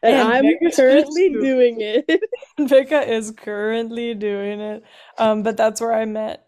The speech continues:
Speaker 2: Sable. And, um, Sabes, I think you had booked, like, a,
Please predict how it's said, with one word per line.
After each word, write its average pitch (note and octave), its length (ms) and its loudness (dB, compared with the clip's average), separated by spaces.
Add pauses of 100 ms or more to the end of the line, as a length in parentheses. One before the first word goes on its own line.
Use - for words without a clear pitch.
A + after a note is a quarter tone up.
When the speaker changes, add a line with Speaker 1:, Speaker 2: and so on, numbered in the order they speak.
Speaker 2:
Sable. G#3 760 -6
And, F#3+ 760 -8 (720)
um, F#3 680 -8 (540)
Sabes, G#3+ 360 -4
I G#3 80 -4
think A3 260 -8
you G3+ 320 -8
had G3 220 -8
booked, G3+ 240 -8
like, G3+ 200 -6
a, - 440 -10